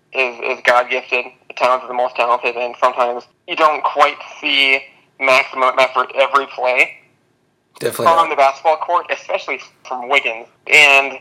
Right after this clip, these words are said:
Speaker 1: you know, no one is arguing that. It's just, it's not Jimmy's place to be there. He doesn't wanna be there. I have never envisioned, uh, I saw a scenario where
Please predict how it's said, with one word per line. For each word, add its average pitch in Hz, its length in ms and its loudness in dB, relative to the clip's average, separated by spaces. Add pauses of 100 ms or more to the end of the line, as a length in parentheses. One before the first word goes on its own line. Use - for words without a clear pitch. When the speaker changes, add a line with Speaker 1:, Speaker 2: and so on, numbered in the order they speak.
(680)
Speaker 1:
you 147 100 0
know, 135 120 2
no 151 120 0
one 208 160 0
is 147 120 -6
arguing 123 360 0
that. 120 220 0
It's - 100 -8
just, - 200 -6
it's - 400 -2
not 196 200 0
Jimmy's 143 380 0
place 135 260 -2
to - 100 -20
be 135 100 2
there. 123 160 -4
He - 80 -16
doesn't 135 200 -2
wanna 185 220 0
be 117 140 -6
there. 117 240 -4 (320)
I 139 40 6
have 151 240 4 (400)
never 143 480 0
envisioned, 127 420 -6
uh, 110 360 0
I 143 260 -4
saw 151 220 4
a - 40 -10
scenario 131 420 -2
where 117 220 -2